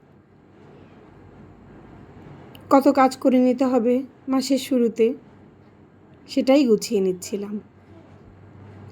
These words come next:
সকালে উঠে গিয়েছিলাম বাজারে, সেখান থেকে গেলাম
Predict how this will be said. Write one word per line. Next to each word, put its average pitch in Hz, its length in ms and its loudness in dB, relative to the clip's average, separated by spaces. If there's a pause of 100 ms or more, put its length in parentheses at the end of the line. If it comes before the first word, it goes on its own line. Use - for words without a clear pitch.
(180)
সকালে 254 380 2
উঠে 254 180 -2
গিয়েছিলাম 240 560 0
বাজারে, 220 420 2 (840)
সেখান 240 400 -4
থেকে 247 280 -2
গেলাম 226 340 0